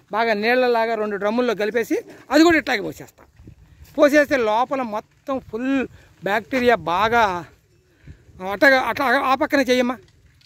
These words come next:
ఆ, చేసేయ్, ఆ, చెయ్యి, అట్లాగే చెయ్యి,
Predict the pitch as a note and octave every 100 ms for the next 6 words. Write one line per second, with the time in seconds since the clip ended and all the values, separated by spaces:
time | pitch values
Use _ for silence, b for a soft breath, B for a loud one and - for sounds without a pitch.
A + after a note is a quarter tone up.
0 | _ - _ _ _ _ - F#3 - G#3+
1 | C4+ - _ _ F3 A#3 A#3 _ _ _
2 | _ _ _ _ _ _ _ _ _ _
3 | _ _ F#3 A#3+ A3+ B3+